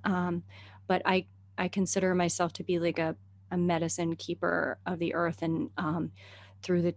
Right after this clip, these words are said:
teachings that I've received from my, um, indigenous and clinical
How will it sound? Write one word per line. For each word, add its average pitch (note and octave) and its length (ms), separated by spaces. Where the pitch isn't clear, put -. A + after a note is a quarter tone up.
teachings F3+ 460
that F3+ 100
I've E3+ 160
received E3+ 500
from E3+ 240
my, E3 500
um, E3+ 300
indigenous F#3+ 640
and A3+ 200
clinical F#3 640